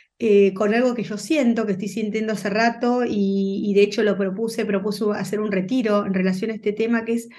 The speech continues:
el regreso a casa. Y este regreso a casa tiene que ver con una pregunta que muchísima gente se hace, que yo me hago, que muchos, bueno, muchas personas que están en mis talleres o coaches míos o personas con las que yo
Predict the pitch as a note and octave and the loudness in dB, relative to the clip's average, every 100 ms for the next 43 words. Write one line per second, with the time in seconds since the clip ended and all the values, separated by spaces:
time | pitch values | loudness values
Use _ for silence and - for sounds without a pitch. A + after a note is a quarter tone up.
0 | - - - A3 G#3+ G#3 A3+ A#3 B3 A#3 | -20 -20 -8 -4 0 2 2 0 -2 -2
1 | F#3+ - - F#3 - _ _ - - - | -4 -6 -10 -14 -16 _ _ -20 -20 -20
2 | - D#4+ D#4+ F#4+ D#4+ C4+ C#4 C#4+ C#4+ C#4+ | -4 -2 0 2 2 0 0 -2 -2 -2
3 | D4 B3 A#3+ B3 A3+ A3 A#3+ B3 - A3+ | -2 0 0 0 0 2 2 2 -4 -4
4 | G#3+ G#3 G#3+ C#4+ C#4 A3+ A#3 B3 B3+ G3+ | -2 0 0 -2 0 0 0 0 0 0
5 | G3 G3+ G#3+ A3 G#3 B3 C4+ A#3+ - A3 | 2 2 0 -4 -4 -4 -2 -2 -2 -4
6 | A3+ A3+ A#3+ A#3+ A#3 - G3+ A#3 - C#4 | -4 -2 0 0 -2 -4 -2 -2 -4 -6
7 | G#3 G3 G#3+ G#3 G#3+ A3+ A3 G#3+ G3 G3+ | -4 -4 -2 -2 0 0 -2 -2 0 0
8 | G#3 A3+ G#3+ G#3+ - - _ _ - _ | -2 -4 -4 -6 -18 -20 _ _ -20 _
9 | _ - G#3+ G3 G3+ G3+ A#3 G#3+ G#3 A3 | _ -6 -2 0 0 -2 -4 -4 -4 -4
10 | - G3 A3 G#3 G#3+ F#3 F#3+ F#3 A#3 A3 | -4 -4 -2 -2 0 0 -2 -2 0 2
11 | G3+ G3+ G3 F#3+ F#3 F#3+ F3 A3 F#3+ G#3+ | 4 2 0 -2 0 -2 -2 -2 -2 0
12 | A3+ G#3 G3 G3 F#3 F#3+ F#3 G3+ G3+ G3 | 0 0 -2 -2 -6 -6 -4 -2 -4 -2
13 | F#3+ F#3 - F#3+ G3+ G3+ - - | -2 -2 -4 -2 0 0 -2 -10